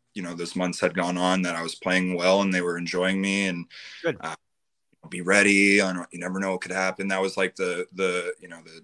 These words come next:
Speaker 1: the dialogue that was going on, if you will.
Speaker 2: Mm-hmm.
Speaker 1: Um, and yeah, so I just was, you know, putting my head
Speaker 2: Yeah.
Speaker 1: down,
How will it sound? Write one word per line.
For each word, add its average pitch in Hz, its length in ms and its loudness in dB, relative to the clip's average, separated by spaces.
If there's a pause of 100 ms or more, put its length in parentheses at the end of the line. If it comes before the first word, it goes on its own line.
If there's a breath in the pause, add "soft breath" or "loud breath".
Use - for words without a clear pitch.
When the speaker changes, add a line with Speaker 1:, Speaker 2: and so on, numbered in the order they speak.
Speaker 1:
the 82 80 -20
dialogue 82 540 -4
that 82 120 -8
was 80 140 -14
going 82 320 -12
on, 85 80 -14
if 85 160 -10
you 85 80 -10
will. 87 320 -4 (400 soft breath)
Speaker 2:
Mm-hmm. 117 60 -10
Speaker 1:
Um, - 220 -2 (680)
and 90 640 0 (140)
yeah, 101 220 4
so 92 480 -2 (520 soft breath)
I 80 260 -12
just - 440 -12
was, 90 420 -8
you - 80 -12
know, 80 260 -12 (200)
putting 95 140 0
my 92 80 2
head 98 240 4
Speaker 2:
Yeah. 98 60 0 (640)
Speaker 1:
down, 104 220 -8